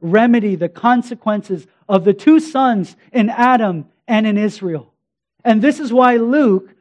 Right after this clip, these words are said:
specifically tells us in chapter three, verse twenty-three, that Jesus, when he began his ministry, when he began to work, was about thirty years of age.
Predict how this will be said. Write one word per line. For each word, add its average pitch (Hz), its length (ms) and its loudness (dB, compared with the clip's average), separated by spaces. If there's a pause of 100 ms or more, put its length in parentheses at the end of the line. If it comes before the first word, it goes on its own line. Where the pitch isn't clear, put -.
(140)
specifically 254 840 -4
tells 269 320 2
us 226 140 -12
in 202 120 -6
chapter 269 380 -2
three, 214 280 -4
verse 190 240 -4
twenty-three, 269 580 -2 (220)
that 208 280 0
Jesus, 262 600 0
when 226 160 -2
he 233 100 0
began 247 460 -2
his 233 200 -2
ministry, 240 560 -2 (200)
when 220 160 2
he 240 100 4
began 247 500 0
to 311 140 -2
work, 262 560 0 (760)
was 156 180 -10
about 151 420 -8
thirty 185 500 -6 (240)
years 165 580 -6 (220)
of 139 160 -18
age. 135 540 -16